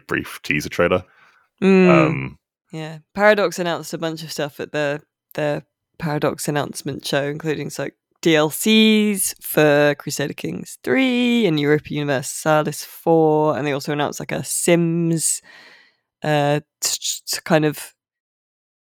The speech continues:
Speaker 2: what would the word be, challenger to The Sims, a sort of sim, sim life game.
Speaker 1: Oh, yeah.
Speaker 2: Um, so we'll see how they go with that. But yeah, I wanted to talk about sequels 'cause we talked about, um, last week we talked about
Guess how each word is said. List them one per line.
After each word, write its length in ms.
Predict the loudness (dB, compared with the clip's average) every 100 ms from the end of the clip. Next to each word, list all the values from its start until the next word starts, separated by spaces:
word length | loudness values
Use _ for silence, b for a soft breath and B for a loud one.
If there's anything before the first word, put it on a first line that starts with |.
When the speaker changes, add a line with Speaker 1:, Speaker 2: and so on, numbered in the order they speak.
| _ -6
Speaker 2:
what 140 | -6
would 100 | -4
the 80 | -4
word 160 | -4
be, 160 | -2 -4
challenger 680 | 0 2 4 2 0 -2 -4
to 100 | -6
The 100 | -10
Sims, 520 | -4 -2 -4 -10 -12
a 60 | -10
sort 200 | -10 -10
of 240 | -12 -16 -20 _ _
sim, 440 | -4 -2 -2 -6 -8
sim 260 | -4 -2 2
life 460 | 0 0 -6 -12 0
game. 360 | 2 4 0 -4 B B B -6
Speaker 1:
Oh, 60 | -6
yeah. 260 | -2 -2
Speaker 2:
Um, 260 | -2 -6 -10 _ _ -20
so 180 | -16 -14
we'll 80 | -14
see 120 | -12
how 120 | -12
they 120 | -12
go 160 | -12 -12
with 140 | -12
that. 180 | -10 -6
But 100 | 2
yeah, 140 | 6 6
I 100 | 6
wanted 180 | 0 -2
to 60 |
talk 80 | -2
about 160 | -2 -4
sequels 260 | -4 -6 -6
'cause 140 | -6
we 120 | -6
talked 360 | -4 -4 -4 -8
about, 440 | -4 2 4 2 -2
um, 420 | -4 -2 -4 -6 -2
last 260 | -2 0
week 160 | -4 -4
we 80 | -8
talked 260 | -6 -8
about 360 | -4 -2 -2